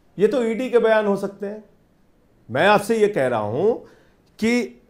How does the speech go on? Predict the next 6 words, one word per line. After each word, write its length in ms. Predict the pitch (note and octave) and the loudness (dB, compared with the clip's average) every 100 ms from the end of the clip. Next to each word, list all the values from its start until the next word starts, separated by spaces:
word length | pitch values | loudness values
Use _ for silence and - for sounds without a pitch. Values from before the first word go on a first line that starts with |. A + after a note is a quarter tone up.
| _ _ _ _ _ _ _ - | _ _ _ _ _ _ _ 8
एक 280 | F#3+ A3+ - | 10 10 6
फोन 320 | E3+ F3+ F3 | -4 -4 -2
के 100 | E3+ | -4
अंदर 540 | C3+ C#3 G3 G#3 - _ A2 | -4 -2 -4 -4 -14 _ -14
बहुत 460 | G#2+ D3 A3+ A3+ | -6 2 2 2
सारे 540 | F#3 F3 G3 G3+ - | -2 0 0 -2 -6